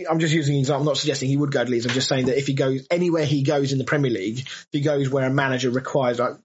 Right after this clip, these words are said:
let's say, Moyes, Guardiola,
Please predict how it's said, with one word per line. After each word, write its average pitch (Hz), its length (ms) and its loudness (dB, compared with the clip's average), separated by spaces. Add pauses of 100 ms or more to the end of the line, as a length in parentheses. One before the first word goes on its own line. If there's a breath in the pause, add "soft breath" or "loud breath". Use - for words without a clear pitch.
(160)
let's 135 220 0
say, 127 340 0 (480 loud breath)
Moyes, 147 340 0
Guardiola, 135 720 0